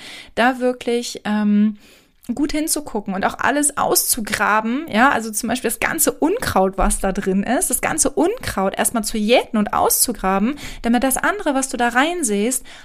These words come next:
auch überhaupt wirklich wachsen kann und nicht quasi alle Nährstoffe von dem Unkraut gezogen werden, weil dann hat deine Blume überhaupt gar keine Chance. Ähm, das war mir an dieser Stelle einfach nochmal sehr, sehr wichtig, diesen Teil auch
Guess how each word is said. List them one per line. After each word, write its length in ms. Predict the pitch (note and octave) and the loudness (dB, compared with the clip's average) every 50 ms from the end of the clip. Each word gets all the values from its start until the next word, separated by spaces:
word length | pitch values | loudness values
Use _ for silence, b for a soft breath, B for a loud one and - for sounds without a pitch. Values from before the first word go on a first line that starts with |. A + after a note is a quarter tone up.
| B - | B -2
auch 160 | - E4+ E4 | -2 0 0
überhaupt 440 | E4 D4 D4 C4+ C4+ D4+ D4+ D4 - | 0 0 0 0 -2 -4 -6 -4 -4
wirklich 400 | D4 D#4+ E4 - C4 A#3 - - | -4 -4 -4 -4 -6 -6 -2 0
wachsen 380 | D#4+ - - - - - - F#4+ | 0 0 0 0 -2 -2 -2 -2
kann 360 | - - A3+ F#3+ F3+ F3+ - | -2 -2 0 0 0 0 -2
und 140 | G#3+ G#3 G#3+ | -2 -2 0
nicht 280 | B3+ C#4+ E4 - - | 0 0 0 -2 -4
quasi 340 | - - C4+ C4 C4 B3 C4 | -2 0 2 2 4 2 2
alle 180 | - - C4+ B3+ | 2 2 2 4
Nährstoffe 540 | A#3+ B3 B3 C4+ D#4 - - C4 B3 - B3 | 6 6 6 6 4 2 0 -2 -2 -4 -4
von 200 | A#3 - A#3 A3 | -4 -2 0 0
dem 100 | A3 G#3 | 0 0
Unkraut 640 | - - G#4 B4+ - - - - F#3+ F#3+ G3 G3 B B B B B B B | 0 -2 -4 -4 -4 -6 -4 0 0 0 0 -2 B B B B B B B
gezogen 540 | - A3 G#3+ - - A3+ G3+ F#3+ F#3+ F3+ E3+ | -8 -4 0 0 2 2 2 2 0 -2 -4
werden, 240 | E3+ E3 F3 F3+ F#3 | -4 -4 -4 -2 -2
weil 80 | G3+ | 0
dann 160 | G#3 A#3 B3+ C4 | 2 2 2 2
hat 120 | C#4 B3+ | 0 0
deine 160 | C4+ B3+ C4 | 0 0 0
Blume 300 | A#3 A#3+ C#4 D#4+ E4 C#4+ | 0 0 0 0 0 2
überhaupt 240 | B3 B3+ A#3+ A#3+ A#3+ | 2 2 2 2 0
gar 100 | A#3+ A#3 | -6 -6
keine 220 | - - A3 A3 | -2 0 0 0
Chance. 580 | G#3+ - - C#4 C4 G3 - - - - - - B B B B B B B B B B B B B B - - | 0 0 2 2 2 2 0 -2 -8 -14 -16 -18 B B B B B B B B B B B B B B -6 -2
Ähm, 480 | G#3+ G#3+ G#3+ G#3 G#3 G#3+ G#3 G3+ G#3 - _ _ _ _ _ _ - - - - - - | 0 2 4 4 6 6 4 4 2 -2 _ _ _ _ _ _ -20 -20 -20 -18 -6 -4
das 180 | C4 B3+ B3 - | -2 -2 0 0
war 120 | A#3 A3+ | 0 0
mir 80 | A3+ A3 | 2 2
an 80 | G#3+ | 2
dieser 200 | G#3+ G3+ G#3 G#3 | 0 0 0 -2
Stelle 260 | - - A3 A3+ A#3 | -2 0 0 0 0
einfach 240 | G3 - G#3 G#3+ G#3 | 0 -2 -2 -4 -4
nochmal 260 | G3+ G#3 G3+ G#3 G3+ | -2 -2 0 0 0
sehr, 200 | F#3+ G3+ G3+ G3 | 0 0 -2 -2
sehr 220 | F#3+ G3 F#3+ F#3 F#3 | -2 -4 -4 -4 -2
wichtig, 480 | A3 C4 - - - A#3 A3+ G#3+ - | -4 -4 -4 -4 -4 -4 -4 -6 -6
diesen 300 | - G#3+ G3+ - A#3 A3+ | -8 -6 -4 -2 -2 -2
Teil 480 | G#3 - - G#3+ G#3 G#3 G#3 G#3+ A3 G#3+ B B B B B B B - | -4 -2 -2 0 0 2 2 0 0 -2 B B B B B B B -6
auch 480 | - G3+ G3+ G3+ G3+ - G#2 G2+ - | -2 0 0 2 2 0 0 -4 -6